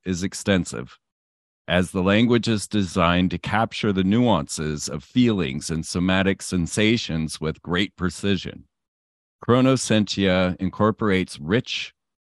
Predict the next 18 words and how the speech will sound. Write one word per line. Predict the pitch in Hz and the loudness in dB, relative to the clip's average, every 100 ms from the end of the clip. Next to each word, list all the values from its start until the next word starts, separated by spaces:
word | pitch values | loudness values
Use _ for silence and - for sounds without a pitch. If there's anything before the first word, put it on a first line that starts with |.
| _ | _
morphological | 90 117 131 117 104 101 101 104 98 87 | -2 0 0 0 4 4 2 -4 -4 -6
structures | - 107 - - 90 87 - - | 0 0 0 -2 -2 -2 -6 -6
and | 85 | -4
a | 82 | -4
flexible | - 117 - 123 113 104 | -2 -4 -2 -4 -2 -4
syntax, | - 98 101 69 50 - - _ _ _ _ | 0 0 0 -2 -8 -12 -18 _ _ _ _
allowing | 87 95 107 113 113 | 0 4 6 4 2
for | - 104 | 0 -2
the | 90 | 0
expression | 82 - 104 110 - 104 | -2 -2 0 0 0 -2
of | 87 73 | -2 -4
a | |
complex | - - 107 127 - 113 - | -10 -2 0 0 -2 -4 -2
ideas | 101 98 85 85 82 - | 0 0 0 0 -2 -4
in | 78 | -6
a | 76 | -6
concise | 85 78 - 90 92 - | -6 -6 -2 0 -2 -2
manner, | 87 90 78 67 | 0 0 0 -4